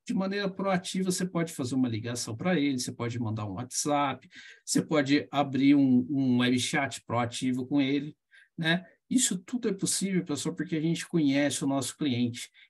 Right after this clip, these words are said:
Então, a gente consegue entregar informação imediata dentro de contexto.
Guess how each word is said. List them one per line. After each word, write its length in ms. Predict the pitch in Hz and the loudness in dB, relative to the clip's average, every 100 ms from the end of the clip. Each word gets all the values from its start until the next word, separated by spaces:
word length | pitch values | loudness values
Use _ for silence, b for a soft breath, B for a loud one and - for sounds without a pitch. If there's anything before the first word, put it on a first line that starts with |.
| - | -12
Então, 220 | - 139 | -4 -2
a 40 | |
gente 260 | 135 147 - | 0 0 -2
consegue 760 | - 143 123 - - 143 160 175 | 0 2 2 -2 -2 0 2 4
entregar 640 | 175 170 156 135 120 120 | 2 2 0 -2 -2 0
informação 760 | 127 - 147 131 113 113 170 185 | 0 0 -2 -2 -2 -4 -2 0
imediata 680 | 190 170 123 123 135 143 147 | 2 2 2 0 -2 -2 -4
dentro 320 | 143 131 135 | -4 -4 -6
de 140 | 127 | -8
contexto. 720 | - 156 175 107 110 - - | -6 -4 -2 -4 -4 -8 -16